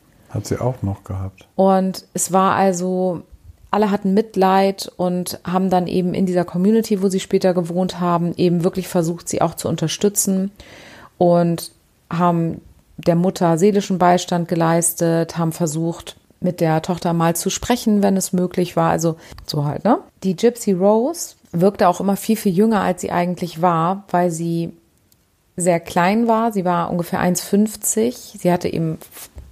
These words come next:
Speaker 2: also kein Haar, sie hatte fast keine Zähne mehr. Und sie hat eine, hatte eine sehr schrille, relativ kindliche Stimme.
Speaker 1: Mhm.
Speaker 2: Und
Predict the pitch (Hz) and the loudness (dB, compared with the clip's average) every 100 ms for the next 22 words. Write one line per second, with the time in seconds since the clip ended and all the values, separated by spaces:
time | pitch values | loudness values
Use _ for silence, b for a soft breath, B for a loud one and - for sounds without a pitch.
0 | - - 165 151 - - - 180 175 175 | -14 -4 -2 -2 -8 -18 -4 0 2 2
1 | 180 202 220 190 175 175 190 - - 180 | 0 0 2 2 2 0 -2 -2 -4 -2
2 | 160 - - 247 196 151 151 196 247 B | -2 -4 0 2 2 0 -2 -4 -8 B
3 | B B B B 175 175 190 196 190 175 | B B B B -2 2 2 2 0 0
4 | 185 180 185 170 190 190 - - 214 220 | 0 0 0 2 0 0 -4 -2 0 2
5 | 208 180 190 - - - 226 233 - 190 | 2 0 0 -6 -18 0 2 2 -2 -4
6 | 190 185 180 - - - 170 139 120 - | -2 0 -2 -8 -14 0 2 2 -6 -12
7 | - 104 98 98 104 _ - 190 196 196 | -6 -4 -2 -4 -8 _ -2 2 4 2
8 | 190 180 - | 0 -4 -12